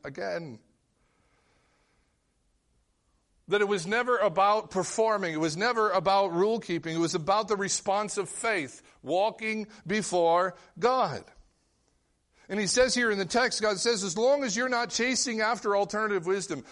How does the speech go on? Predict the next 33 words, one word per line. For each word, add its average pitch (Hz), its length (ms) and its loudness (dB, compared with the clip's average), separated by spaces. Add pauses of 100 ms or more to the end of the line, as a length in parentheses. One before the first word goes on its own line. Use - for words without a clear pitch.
(120)
as 196 120 0
long 262 280 4
as 226 80 0
you're 269 100 0
not 254 220 0
trying 226 260 0
to 202 80 -2
serve 208 380 2
other 180 260 0
gods, 175 760 -2 (640)
as 160 160 -2
long 254 220 0
as 214 140 -4
you 233 100 -4
believe 226 760 -2 (320)
me, 190 800 -4 (520)
I 175 200 0
will 170 160 0
be 151 140 -4
with 151 320 -6
you." 95 180 -8 (1800)
The 101 100 -14
blessing 165 420 -2
of 170 100 -6
God, 147 400 0
the 117 60 -10
guidance 139 400 -2
of 127 100 -10
God, 127 320 0
they've 113 100 -8
always 135 300 -4
come 139 240 -8
together. 117 480 -4